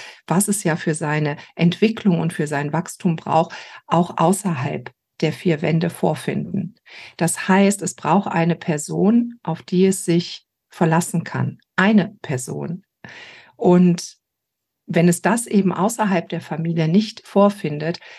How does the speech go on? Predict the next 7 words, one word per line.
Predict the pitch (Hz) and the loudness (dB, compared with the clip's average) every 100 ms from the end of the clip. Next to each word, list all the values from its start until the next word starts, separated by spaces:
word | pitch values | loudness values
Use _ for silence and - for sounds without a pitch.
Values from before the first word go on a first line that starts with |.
| _ | _
befindet | 185 - 202 208 196 | -4 4 4 4 2
es | 175 | -6
sich | 175 - | -6 -2
ja | 156 | 0
in | 156 165 165 | 0 -2 -2
einem | 151 156 160 151 - _ | -2 0 0 -2 -6 _
Zustand, | - - 190 208 - 208 226 233 | -6 0 0 0 0 2 4 2